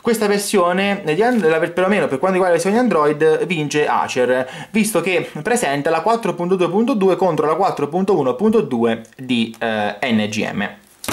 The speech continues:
Bene, ma direi che sono più che altro piccolezze. Farei allora parte s-, allo stesso momento il test del G P S, vediamo un pochino come, ehm,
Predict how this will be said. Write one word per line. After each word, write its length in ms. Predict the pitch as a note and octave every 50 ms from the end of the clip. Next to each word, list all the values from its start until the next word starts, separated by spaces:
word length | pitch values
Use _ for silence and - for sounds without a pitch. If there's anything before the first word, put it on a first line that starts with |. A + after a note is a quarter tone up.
| - - - - - - - - - - - - - - -
Bene, 240 | C3+ C3 A2+ A2 A2+
ma 160 | A#2 D3+ D3+ E3
direi 220 | F3+ F#3 D#3+ D3+
che 100 | C#3+ D3+
sono 280 | C3+ - C3+ B2 B2 A#2+
più 100 | - D3+
che 60 | C3
altro 200 | A#2 A2 G#2 A2+
piccolezze. 560 | A2 A2+ G#2+ - A#2+ G2+ F#2+ - - - F2 -
Farei 560 | - - - - - - - - B3 C4 B3+
allora 200 | A#3+ A#3+ A3+ G#3+ G#3
parte 260 | A3 G#3 G#3+ A3 G#3
s-, 160 | G#3 - -
allo 240 | - F3+ F#3+ G3 G#3
stesso 260 | G3+ A3 G#3 G#3+ G#3+
momento 400 | G#3 G#3+ G#3+ G#3+ G3+ F#3 D3+ E3+
il 120 | E3+ D#3+
test 300 | - - F#3+ F3+ F#3 -
del 120 | E3+ F3 E3+
G 140 | F3 G#3+ G#3+
P 120 | A3 B3+
S, 380 | B3+ C4+ C#4+ D4 D4 - G#3+ D#3+
vediamo 260 | C#3+ D3 F#3 F#3 F#3
un 100 | F3 D#3
pochino 560 | D#3 E3 E3 - G3 F#3 F3 D3 C#3 B2 A2+ - - - C#3 - -
come, 540 | - G3 G3 F#3+ F3 E3 D#3 D3+ - - - _ -
ehm, 1200 | D3 C#3+ C#3 C3 C3 C3 B2+ B2 B2 A#2+ A#2+ A#2 A#2 A#2 A#2 A#2 A2+ A2+ A2+ A2 G#2+ G#2+ G#2